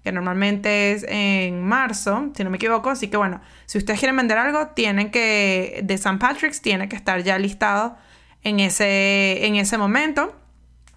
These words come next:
Mi recomendación es que, eh, no se, no se enfrasquen mucho en ese... En eso,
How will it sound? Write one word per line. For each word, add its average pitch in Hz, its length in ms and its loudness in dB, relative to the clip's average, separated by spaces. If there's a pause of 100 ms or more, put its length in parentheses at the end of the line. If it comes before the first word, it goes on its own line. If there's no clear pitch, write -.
(280)
Mi 214 160 2
recomendación 208 920 2
es 214 200 -4
que, 247 380 0 (480)
eh, 196 540 2
no 214 220 4
se, 214 460 -2 (100)
no 214 200 -2
se 226 100 -2
enfrasquen 247 380 -2
mucho 247 420 2
en 214 160 -2
ese... 220 680 0 (340)
En 220 180 0
eso, 214 300 -2